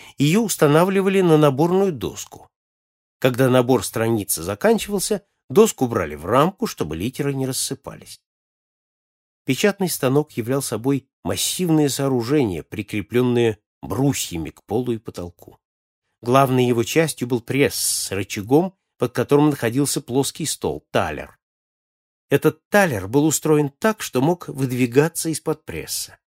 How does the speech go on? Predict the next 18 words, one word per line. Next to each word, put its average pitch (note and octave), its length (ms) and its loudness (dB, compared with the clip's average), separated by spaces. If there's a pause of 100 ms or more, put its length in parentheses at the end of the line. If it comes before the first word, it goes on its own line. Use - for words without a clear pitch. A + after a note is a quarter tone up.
(720)
На D3 200 6
талер G3 360 4
ставили F3+ 440 4
набор D#3 460 4
двух A#2+ 420 -2
или A#2+ 100 2
нескольких C#3+ 580 0
страниц, A2+ 640 -2
до C3 220 2
тридцати C3 480 -8
двух, F2 420 -10 (200)
сколько - 320 0
их F3 100 -2
помещалось F#3 640 2
в A2 80 -8
зависимости D3 580 -2
от - 120 -8
размера. G2+ 540 -8